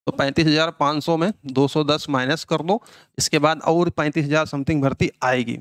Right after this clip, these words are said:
इसी तरीके से, ठीक है। तो बिल्कुल, <coughs> सॉरी, और तैयारी करते रहिए एक अपने जॉब सिक्योरिटी के लिए। हालांकि ये भर्तियाँ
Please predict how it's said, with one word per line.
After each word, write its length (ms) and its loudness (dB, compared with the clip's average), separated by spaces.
इसी 160 2
तरीके 360 -2
से, 140 -10
ठीक 120 0
है। 120 0
तो 360 2
बिल्कुल, 400 4
<coughs> 920 -6
सॉरी, 280 0
और 320 2
तैयारी 240 2
करते 300 2
रहिए 300 2
एक 180 0
अपने 220 2
जॉब 220 4
सिक्योरिटी 440 0
के 80 0
लिए। 160 2
हालांकि 260 2
ये 100 6
भर्तियाँ 440 2